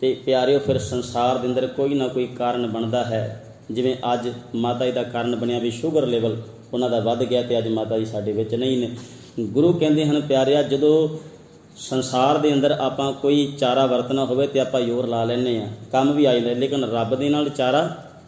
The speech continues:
ਨਹੀਂ ਚੱਲਦਾ। "ਜਿਸ ਠਾਕੁਰ ਸੋ ਨਾਹੀ ਚਾਰਾ, ਤਾਂ ਕੋ ਕੀਜੈ ਸਾਧ ਨਮਸਕਾਰਾ।" ਉਹਦੇ ਅੱਗੇ ਤੇ ਨਮਸਕਾਰਾਂ ਹੀ ਚੰਗੀਆਂ ਨੇ। ਜੋ ਉਹ ਪ੍ਰਮਾਤਮਾ ਉਹਨੂੰ ਭਾਉਂਦਾ ਹੈ,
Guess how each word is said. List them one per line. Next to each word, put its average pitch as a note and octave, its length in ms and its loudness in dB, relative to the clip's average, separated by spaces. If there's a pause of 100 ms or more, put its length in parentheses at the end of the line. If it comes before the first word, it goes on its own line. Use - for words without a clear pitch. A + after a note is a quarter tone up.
(560)
ਨਹੀਂ A#2 260 0
ਚੱਲਦਾ। A2 600 -4
"ਜਿਸ - 300 -4
ਠਾਕੁਰ C3 360 0
ਸੋ C#3 200 -2
ਨਾਹੀ A#2+ 480 -2 (100)
ਚਾਰਾ, B2 560 2 (600)
ਤਾਂ C3 200 2
ਕੋ C#3 160 2
ਕੀਜੈ C#3 480 4 (680)
ਸਾਧ B2 380 -2
ਨਮਸਕਾਰਾ।" A2+ 640 -2
ਉਹਦੇ C3+ 320 0
ਅੱਗੇ B2+ 180 0
ਤੇ A#2 160 0
ਨਮਸਕਾਰਾਂ A#2 600 0
ਹੀ A#2 60 -2
ਚੰਗੀਆਂ A2+ 420 -4
ਨੇ। A2+ 120 -2 (520)
ਜੋ B2 260 6
ਉਹ E3 360 6
ਪ੍ਰਮਾਤਮਾ C3 720 2 (440)
ਉਹਨੂੰ F3+ 260 6
ਭਾਉਂਦਾ C3 400 2
ਹੈ, B2 520 -2